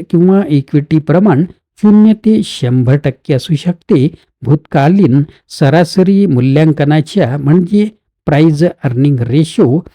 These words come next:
ज्याला पी रेशो सुद्धा म्हणतात, दृष्टीने सध्याच्या शेअर बाजारात महाग आहे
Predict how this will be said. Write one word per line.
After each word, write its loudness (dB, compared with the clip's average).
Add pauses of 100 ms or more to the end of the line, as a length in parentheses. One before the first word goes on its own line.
(300)
ज्याला 0
पी 0
रेशो 0
सुद्धा -4
म्हणतात, -4 (340)
दृष्टीने 0
सध्याच्या -2
शेअर -2
बाजारात -2 (440)
महाग 2
आहे 2